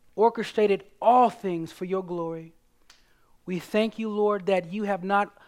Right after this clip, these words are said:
abandoned us to just deal with life. You have given us appropriate responses to life, that we may reflect you, that we may know you as we walk in obedience.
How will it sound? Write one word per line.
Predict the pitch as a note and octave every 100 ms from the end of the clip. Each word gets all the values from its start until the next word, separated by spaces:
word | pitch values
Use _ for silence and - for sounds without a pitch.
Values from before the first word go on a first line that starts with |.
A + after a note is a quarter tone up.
| -
abandoned | F3 D3 G3+ A3+ A3 G#3 G3
us | G3 -
to | -
just | D#3 G3 - _ _ D#3
deal | D3 G3+ A#3+
with | G#3+ G3
life. | F3 F3+ G3 F3 D3+ - - - _ - - _ _
You | F#3+ G#3+
have | G#3+ E3
given | A3+ A3+
us | A3 G3+ -
appropriate | G3 - - B3 G3 A#3+ A#3 A3+
responses | F#3+ - - A3 A#3 B3 - F#3+ F3+ - _ _ - - _ -
to | G#3+
life, | F#3+ G3+ A3 G3 D#3 -
that | G3+ F#3
we | G3+ B3
may | A#3 A3+ A3 - -
reflect | F#3+ - - B3+ B3 -
you, | B3 A#3
that | G3+ F#3+
we | A#3+
may | A#3 A#3 A3+ -
know | F3 F#3+ G#3+ D4 E4 D#4
you | C#4 B3+
as | A#3
we | G3+ A3
walk | A#3+ A3+
in | A3+
obedience. | G#3 F#3 G#3+ F#3+ F3 -